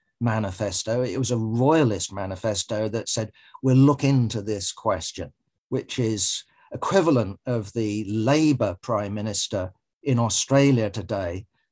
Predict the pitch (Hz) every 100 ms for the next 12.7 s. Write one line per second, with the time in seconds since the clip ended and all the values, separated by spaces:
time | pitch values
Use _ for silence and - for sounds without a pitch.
0 | - 120 101 98 - 147 147 131 120 104
1 | 113 110 107 107 110 107 - _ - 123
2 | 135 175 208 190 - - 151 131 - _
3 | _ _ _ _ _ - 151 139 135 143
4 | - 139 - 92 - _ _ _ _ _
5 | - 117 120 120 113 120 - 147 156 131
6 | - 117 113 127 107 110 120 131 123 -
7 | 110 101 101 117 113 127 127 104 107 101
8 | 98 - 107 98 90 110 98 _ 107 101
9 | 95 95 104 - 104 101 104 98 95 90
10 | 92 _ _ _ _ _ 101 95 92 80
11 | 104 113 101 104 95 87 - 87 85 -
12 | - 104 87 90 113 95 92